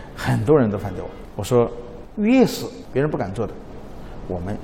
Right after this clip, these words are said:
才越有机会。大家都敢做，就大家都能做，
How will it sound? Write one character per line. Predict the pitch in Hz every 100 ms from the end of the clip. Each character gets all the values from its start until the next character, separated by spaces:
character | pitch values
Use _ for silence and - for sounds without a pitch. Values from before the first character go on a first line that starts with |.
| - - - - - -
才 | - 113
越 | 123 101
有 |
机 | 95 -
会。 | 107 98 - -
大 | 220
家 | 214
都 | 208 208
敢 | 127 98
做， | 120 - - - -
就 |
大 | 196 202
家 | 196
都 | 190
能 | 147
做， | 156 139